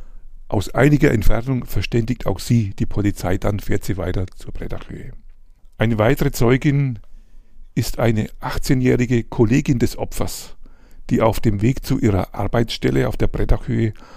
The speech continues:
aus unmittelbarer Nähe, vielleicht einige Wagenlängen entfernt, sieht, was an dem Renault vor sich geht.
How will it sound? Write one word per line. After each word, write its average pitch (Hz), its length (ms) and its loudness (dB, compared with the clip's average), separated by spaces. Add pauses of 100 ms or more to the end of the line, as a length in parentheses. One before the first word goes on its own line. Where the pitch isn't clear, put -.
(200)
aus - 240 2
unmittelbarer 131 720 2
Nähe, 98 320 0 (140)
vielleicht - 380 0
einige 127 400 4
Wagenlängen 104 600 2
entfernt, - 580 -6 (580)
sieht, 170 420 2
was 135 180 4
an 117 160 2
dem 117 180 2
Renault 101 380 0
vor 104 180 -2
sich - 220 -10
geht. - 360 -12